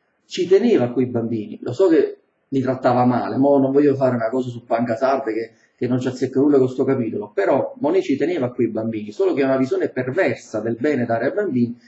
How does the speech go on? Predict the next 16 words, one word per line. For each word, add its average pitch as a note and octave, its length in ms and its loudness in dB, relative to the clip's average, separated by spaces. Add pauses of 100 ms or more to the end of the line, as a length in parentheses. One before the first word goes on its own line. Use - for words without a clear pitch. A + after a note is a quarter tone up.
(140)
da - 120 -2
dare C#3+ 220 2
ai D3 60 -2
bambini, B2 400 0
perché C#3+ 260 -2
lei C#3+ 120 2
ha C3+ 60 2
avuto B2 200 0
un'infanzia A#2 840 -4
strana, G2+ 640 -10 (460)
e - 100 -6
quindi D#3 320 4
per F3+ 180 4
lei C3+ 260 4
quello C#3 340 6
comunque C3+ 560 -2